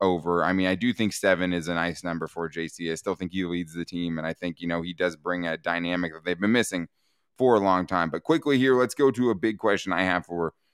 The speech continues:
the defense. We're talking about what these guys are gonna do and their projections. I'm having a tough time projecting what the safeties are gonna do behind guys like Derwin James and, you know, Nazir Adderley, who's proven himself at this point.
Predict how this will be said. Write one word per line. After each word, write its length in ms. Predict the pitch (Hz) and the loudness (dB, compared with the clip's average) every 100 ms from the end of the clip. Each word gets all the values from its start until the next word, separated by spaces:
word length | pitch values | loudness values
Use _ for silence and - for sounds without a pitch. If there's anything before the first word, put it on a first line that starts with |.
| _ | _
the 60 | 101 | -6
defense. 480 | 95 98 - 87 - | -2 -2 0 -2 0
We're 120 | 90 | 2
talking 200 | 104 104 | 4 4
about 180 | 98 95 | 4 2
what 140 | 92 | 0
these 160 | 90 78 | -4 -2
guys 220 | 90 85 | -2 -2
are 40 | |
gonna 140 | 87 82 | -2 -4
do 200 | 82 87 | -2 -2
and 120 | 85 | -2
their 60 | 85 | -2
projections. 680 | 87 78 143 123 104 101 - _ _ - | -6 -2 0 0 -2 -4 -6 _ _ 0
I'm 120 | 123 | 4
having 240 | 156 196 | 4 2
a 40 | 165 | 4
tough 220 | 170 143 | 4 6
time 220 | 139 131 | 6 6
projecting 480 | 107 101 113 113 107 | 4 2 2 4 2
what 120 | 104 | 0
the 40 | 90 | -2
safeties 480 | - 104 - 90 | -2 -2 -2 -6
are 60 | 87 | -2
gonna 160 | 90 85 | -2 -2
do 140 | 87 | -4
behind 520 | 80 76 101 107 87 - _ - | -4 -2 0 0 -2 -8 _ -2
guys 200 | 85 82 | -2 -2
like 140 | 87 | -4
Derwin 280 | 92 85 85 | -4 -2 -2
James 380 | 82 85 82 85 | -4 -4 -4 -4
and, 160 | 85 | -4
you 60 | 85 | -2
know, 100 | 82 | -2
Nazir 320 | 85 80 87 | -2 -4 0
Adderley, 380 | 82 82 80 82 | 0 0 -2 -6
who's 120 | 85 | -8
proven 280 | - 90 82 | -8 -8 -6
himself 360 | 82 - 85 82 | -8 -4 -4 -4
at 80 | |
this 160 | 82 - | -12 -10
point. 240 | 85 80 | -10 -10